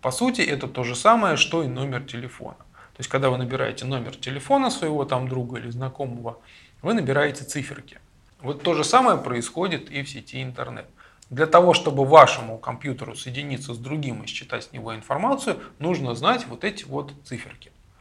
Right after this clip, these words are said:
Но в адресной строке мы же с вами не набираем цифры, хотя такой метод тоже работает. Мы с вами набираем какое-то слово, например, познавательное точка Т В. Это сделано потому, что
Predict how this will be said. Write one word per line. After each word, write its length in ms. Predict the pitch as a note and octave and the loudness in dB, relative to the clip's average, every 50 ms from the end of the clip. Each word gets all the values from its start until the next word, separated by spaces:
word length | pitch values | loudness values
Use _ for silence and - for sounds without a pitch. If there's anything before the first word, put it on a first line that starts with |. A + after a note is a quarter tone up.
| - - _ - | -20 -20 _ 2
Но 240 | D#3 F#3+ G3+ D3+ | 6 8 8 8
в 120 | C3 C3 E3 | 8 8 8
адресной 440 | E3+ D#3+ D3+ C#3+ C3 - C#3+ C3+ C3 | 8 8 6 4 0 -2 -4 -6 -6
строке 400 | - - D#3+ D#3 - - C4 F#3 | -2 -2 -2 0 4 4 4 4
мы 160 | D#3 D#3+ D3+ | 2 0 -2
же 100 | C#3 C3 | -4 -4
с 80 | - | 0
вами 220 | - D3 C3+ C3 B2+ | 2 2 2 2 0
не 120 | B2+ B2+ | -2 -2
набираем 580 | C3 C3+ C3 B2+ C#3 D3 G3 B3+ C#4 B3+ G3 - | -2 -2 -2 -2 0 2 2 2 2 0 -2 -4
цифры, 360 | - D#3 B2+ A#2 - - - | -6 -6 -8 -8 -10 -14 -16
хотя 240 | - - B2+ B2 - | -10 -8 -4 -4 -2
такой 280 | - - D3 - D#3 C#3 | -2 -2 -2 -2 -4 -4
метод 380 | C3+ D3+ D#3 C#3+ C3+ A#2 - | -4 -4 -4 -6 -8 -12 -8
тоже 260 | - C#3 C3+ A#2 - A2 | -4 -4 -4 -4 -4 -8
работает. 480 | G#2+ A2 A#2 A2+ A2 - - - - - - - - - - - _ | -10 -10 -10 -12 -12 -12 -16 -20 -20 -20 -20 -20 -20 -20 -20 -12 _
Мы 120 | D3+ F#3 G#3+ | -4 -4 -2
с 80 | - | 4
вами 220 | - F#3 G#3 F#3+ C#3+ | 4 4 4 4 0
набираем 480 | C3 B2+ B2 B2+ C3 D3 F#3 G3+ F3 | -2 -2 -4 0 0 2 2 2 0
какое-то 420 | - - - - D3+ C#3+ C3+ - B2 | -2 -6 -6 -4 -4 -4 -4 -6 -10
слово, 520 | - - C#3 D3 D3 B2+ A#2 - - - - - | -10 -6 -4 -2 -2 -2 -2 -4 -8 -14 -16 -16
например, 420 | A2+ A2 - B2 A#2+ A#2+ A#2 - - | -14 -12 -10 -8 -6 -6 -6 -6 -8
познавательное 720 | - A#2+ A#2 A#2+ A#2 C3+ F3+ A3 - - C3 A#2 A2 G#2+ - | -10 -8 -6 -2 2 2 2 2 2 -2 -6 -8 -8 -10 -8
точка 320 | - C3 C3 - - - | -8 -8 -8 -10 -14 -14
Т 160 | - - A#2 | -8 -6 -6
В. 240 | A#2+ B2 A2+ G#2+ - - _ _ _ - - - - | -4 -4 -6 -8 -10 -14 _ _ _ -20 -20 -16 -14
Это 180 | D#3+ C#3 C#3 D3+ | -12 -8 -6 -6
сделано 320 | C#3 D3 D3+ C#3 B2+ A2+ | -4 -4 -4 -4 -6 -8
потому, 360 | - - - C3 C3+ C3+ B2 | -6 -4 -4 -2 -2 -2 -4
что 420 | - - - - C#3 B2+ A2+ - | -6 -8 -2 0 0 2 2 0